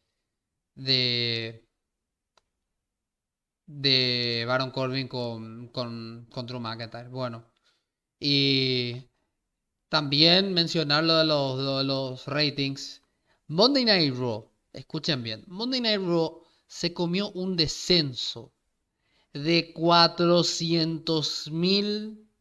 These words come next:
cuatrocientos mil televidentes solamente, solamente esta semana. Preocupante la situación de Monday Night Raw.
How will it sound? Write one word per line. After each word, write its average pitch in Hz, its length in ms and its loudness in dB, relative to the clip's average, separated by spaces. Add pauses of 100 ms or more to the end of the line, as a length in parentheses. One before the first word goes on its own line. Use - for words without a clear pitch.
(220)
cuatrocientos 151 920 -2
mil 160 320 -8
televidentes 156 1200 -4 (580)
solamente, 175 1120 0
solamente 160 1080 -4 (120)
esta 139 280 -4
semana. 127 420 -8 (1000)
Preocupante 131 960 -2 (260)
la 127 160 -6
situación 123 360 -6
de 120 60 -6
Monday 120 320 -4
Night 117 140 -6
Raw. 113 180 -12